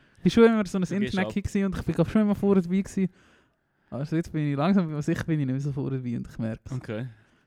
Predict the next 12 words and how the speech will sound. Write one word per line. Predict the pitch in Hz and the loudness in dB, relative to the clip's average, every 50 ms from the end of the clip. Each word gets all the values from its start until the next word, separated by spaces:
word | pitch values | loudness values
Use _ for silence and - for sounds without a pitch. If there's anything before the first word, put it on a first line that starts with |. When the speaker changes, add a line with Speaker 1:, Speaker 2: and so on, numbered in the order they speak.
| _ | _
Speaker 1:
Ist | - - | -12 -6
noch | 165 151 143 | -6 -4 -4
spannend. | - - - 143 147 135 135 131 _ _ _ - | -6 -8 -8 -8 -6 -6 -8 -8 _ _ _ -8
Speaker 2:
Reto, | 143 113 107 117 - 131 | -6 -4 -4 -4 -6 -8
das | 120 107 - | -10 -10 -8
testen | - 113 113 - - 131 131 | -8 -10 -8 -8 -8 -8 -8
wir | 131 | -8
jetzt. | 120 104 - - | -8 -10 -10 -10
Speaker 1:
Ja, | 160 151 147 147 - - - - _ - - - - - - | -8 -8 -8 -8 -10 -16 -20 -20 _ -20 -20 -20 -20 -20 -20
ich | - - - - | -20 -20 -20 -20
bin | _ - - | _ -20 -20
gespannt. | - - - 123 123 | -16 -10 -8 -8 -8